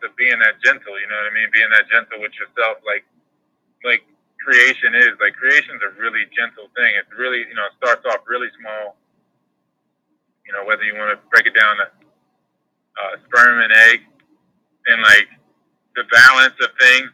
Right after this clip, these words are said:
like, you know, the woman generally has to have three consecutive cycles that are on time, and then, you know,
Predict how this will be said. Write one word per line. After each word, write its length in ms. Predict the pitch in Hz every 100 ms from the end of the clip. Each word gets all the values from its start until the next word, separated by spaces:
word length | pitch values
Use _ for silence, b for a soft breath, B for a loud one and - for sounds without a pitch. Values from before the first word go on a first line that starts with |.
| 113
like, 160 | 104
you 100 | 117
know, 260 | 110 101 98 _ _ _ _ _ _ _
the 80 | 110 107
woman 320 | 127 127 123 120 _ _ _
generally 440 | 127 127 123 120 117
has 160 | 117 113
to 60 | 123
have 320 | 117 113 107 - _ _ _ _ -
three 160 | 123 123
consecutive 560 | - 120 131 123 123 113 -
cycles 380 | 117 113 117 110
that 120 | -
are 240 | 104 104 107
on 80 | 104
time, 460 | 117 107 104 107 - _ _ _ 107
and 80 | 113
then, 220 | 113 107 104 - _ _ _ _ _ _ _
you 120 | 117 107
know, 240 | 104 104